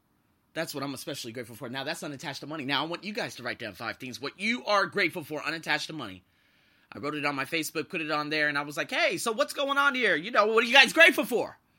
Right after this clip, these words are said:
And, you know, one girl was like, "This and this and that." I was like, "There you go. Now you're in a state of awareness. Now you're bringing to yourself an awareness that you never had once before."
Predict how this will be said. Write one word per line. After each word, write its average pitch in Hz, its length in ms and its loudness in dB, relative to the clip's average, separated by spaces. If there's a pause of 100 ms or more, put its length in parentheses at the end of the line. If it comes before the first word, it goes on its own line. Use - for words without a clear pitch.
(500)
And, 101 100 -16
you 104 80 -10
know, 110 140 -8
one 127 180 -10
girl 120 160 -10
was 113 120 -14
like, 107 140 -12
"This 170 380 0
and 113 100 -10
this 170 320 -2
and 120 120 -10
that." 170 180 6
I 156 60 0
was 165 140 -6
like, 147 120 -4
"There 147 100 -2
you 180 160 -6
go. 175 160 2 (760)
Now 202 200 6
you're 208 220 2
in 185 60 -4
a 185 40 -6
state 208 240 0
of 190 80 -4
awareness. 196 480 2
Now 208 180 8
you're 220 160 2
bringing 220 260 -4
to 220 120 -2
yourself 214 600 0
an 196 80 -2
awareness 220 480 0
that 190 140 2
you 214 100 -6
never 220 200 0
had 208 240 6
once 214 200 -2
before." 226 600 8